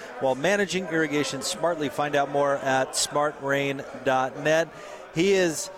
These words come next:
B Y U legend Rob Morris with us here on The Big Show. Rob, what's up? How are you?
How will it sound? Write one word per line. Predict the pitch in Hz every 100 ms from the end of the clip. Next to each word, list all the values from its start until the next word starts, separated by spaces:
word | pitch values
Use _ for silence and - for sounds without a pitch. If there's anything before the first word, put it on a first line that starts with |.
| - - -
B | 196 247
Y | 269 240 233
U | 226 220 220
legend | 214 208 156 156 131 120 - - - -
Rob | 139 170 190
Morris | 196 180 147 120 -
with | 147 131
us | 135 -
here | 147 147 143
on | 151 151 147
The | 147
Big | 160
Show. | 156 165 151 156
Rob, | 151 190 247 214
what's | 220 202
up? | 240 262
How | 156 190
are | 214
you? | 233 262 160